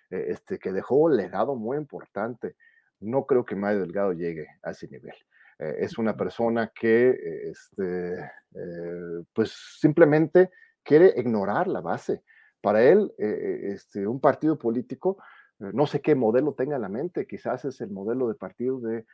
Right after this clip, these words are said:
los Estados Unidos o, o, o el P R D o el pri, pero no entiende, ni conoce, ni toma en cuenta la base de Morena, y, este, y esto es un mensaje claro para él, pero sobre todo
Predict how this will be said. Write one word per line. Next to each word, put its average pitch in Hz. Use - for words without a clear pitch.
los 104
Estados 107
Unidos 113
o, 76
o, 82
o 82
el 87
P -
R 104
D 107
o 110
el 95
pri, 139
pero 120
no 160
entiende, 120
ni 104
conoce, 156
ni 101
toma 147
en 110
cuenta 143
la 110
base 135
de 101
Morena, 104
y, 107
este, 98
y 110
esto 127
es 113
un 127
mensaje 117
claro 151
para 123
él, 170
pero 131
sobre 131
todo 180